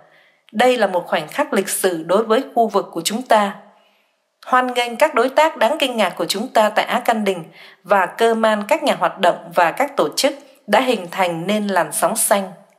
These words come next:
I P P F W H R tuyên bố. Bài báo cũng tiết lộ rằng I P P F W H R đã nuôi dưỡng một hệ sinh thái gồm các tổ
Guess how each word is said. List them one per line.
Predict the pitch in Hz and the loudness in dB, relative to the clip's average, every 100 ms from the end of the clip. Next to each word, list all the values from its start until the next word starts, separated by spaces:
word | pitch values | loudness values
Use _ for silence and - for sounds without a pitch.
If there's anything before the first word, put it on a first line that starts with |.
| _ _ _ - | _ _ _ -2
I | 208 | -2
P | 202 214 202 | -2 -6 -6
P | 208 196 - | -2 -2 0
F | 220 254 | 0 0
W | 240 233 196 190 180 | -4 -4 -2 -2 0
H | 220 220 - | -2 -4 -2
R | 185 180 | -2 -2
tuyên | 190 175 | -6 -4
bố. | 170 185 277 - - _ _ _ _ _ _ _ _ _ _ - | 0 0 0 -6 -20 _ _ _ _ _ _ _ _ _ _ 0
Bài | 208 208 | 4 4
báo | 202 226 294 | 4 2 2
cũng | - 202 277 | -2 -2 -2
tiết | 349 330 | -2 2
lộ | 180 | 2
rằng | 175 202 175 170 - - _ - | 2 0 -2 -14 -20 -20 _ 0
I | 233 | 0
P | 226 240 220 | 0 -4 -4
P | 226 220 - | -2 -2 2
F | 262 294 | 2 2
W | 262 262 220 202 | 0 0 -2 0
H | 262 277 - | -2 -4 -2
R | 202 185 180 - - | 0 0 -6 -20 -2
đã | 202 254 | 2 2
nuôi | 277 247 | 2 0
dưỡng | 208 214 208 285 | -2 -2 0 -2
một | 196 | -2
hệ | 208 170 | -2 -2
sinh | - 220 214 | 0 -2 -2
thái | 208 202 269 - - - | 0 0 0 -6 -20 -2
gồm | 214 196 196 | 0 2 2
các | 330 | 0
tổ | - | 2